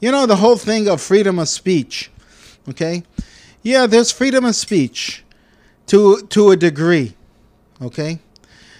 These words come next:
Now, and, and I get to this from, f-,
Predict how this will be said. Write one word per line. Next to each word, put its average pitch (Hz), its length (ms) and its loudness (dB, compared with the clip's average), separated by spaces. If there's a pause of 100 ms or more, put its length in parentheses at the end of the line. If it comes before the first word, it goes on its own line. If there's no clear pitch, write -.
(260)
Now, 175 440 -2 (280)
and, 175 320 -4
and 185 140 0
I 190 60 0
get 240 280 0
to 196 120 0
this 190 340 -2 (280)
from, 175 640 -4 (1500)
f-, - 240 -20